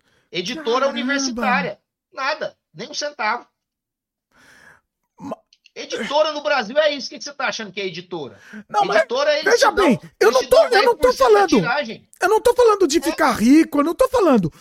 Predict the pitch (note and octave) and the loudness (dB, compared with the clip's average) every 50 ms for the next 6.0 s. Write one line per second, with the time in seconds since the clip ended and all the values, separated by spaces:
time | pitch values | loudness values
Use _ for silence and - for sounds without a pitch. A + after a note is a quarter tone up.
0 | - - _ _ - - E4 E4+ - - - - G4 D4 - - - - - - | -20 -20 _ _ -2 0 0 0 0 -2 -2 0 0 0 0 -2 -12 -14 -14 -14
1 | _ _ _ _ - - - - - G#4+ F4+ A4+ A#4+ C5 D5 - F4+ G4 G4 C#4 | _ _ _ _ -4 -4 -4 -2 0 2 2 4 4 2 -2 0 0 2 2 2
2 | A3 - - D4 F#4 - - C5 A#4+ E4+ - - F#4 E4+ C4 - G#4 - C#5 B4 | 2 2 2 2 2 2 0 -6 -6 -6 0 2 2 2 2 0 2 2 2 0
3 | - - G#4+ G4+ F#4 C4+ D4+ D4 B3 - C#4+ B3 - - - A3 G3+ D#3+ B2 _ | 0 2 2 2 2 4 2 0 2 2 0 0 0 0 2 2 2 0 -2 _
4 | _ _ _ _ _ - _ _ _ _ _ _ _ _ _ - F#3+ F3+ - A#3+ | _ _ _ _ _ -20 _ _ _ _ _ _ _ _ _ -18 -14 -10 -8 -8
5 | C#4 C4+ - - - A#3 G#3+ G#3 - _ F3+ F3 - D#3+ - _ A2 G2+ _ _ | -8 -6 -8 -10 -8 -8 -8 -8 -8 _ -16 -14 -14 -16 -18 _ -20 -20 _ _